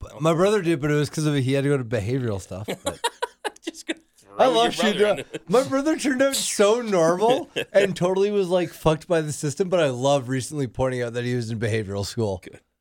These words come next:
Speaker 2: It always make, gets my jollies.
Speaker 1: Good for you.
Speaker 2: Yeah.
Speaker 1: Um, other than that, I had last week off, which is why we didn't podcast, and I did
Speaker 2: People complained
Speaker 1: nothing.
Speaker 2: that we didn't pod last week.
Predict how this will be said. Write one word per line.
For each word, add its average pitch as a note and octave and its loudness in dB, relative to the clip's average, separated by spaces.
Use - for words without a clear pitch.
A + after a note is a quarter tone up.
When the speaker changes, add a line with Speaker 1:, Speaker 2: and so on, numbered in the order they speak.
Speaker 2:
It C3+ -6
always C#3+ 2
make, C#3+ -4
gets C3+ -4
my C3 -4
jollies. G#2+ -4
Speaker 1:
Good B2 -18
for A2 -20
you. G2 -14
Speaker 2:
Yeah. G#2 -4
Speaker 1:
Um, A#2+ -8
other B2+ -14
than C3+ -12
that, D3 -6
I A#2 -2
had C3 -6
last C#3+ -2
week D3 -10
off, D3 -4
which B2+ -10
is A2+ -12
why A2 -4
we A2 -10
didn't G#2 -12
podcast, D#3 -6
and A2 -8
I A2 -6
did G2+ -14
Speaker 2:
People A3+ 0
complained G3+ 0
Speaker 1:
nothing. A3 -2
Speaker 2:
that D#3+ -2
we C#3+ -2
didn't C#3+ -2
pod D3 2
last F#2+ -6
week. F#2 -16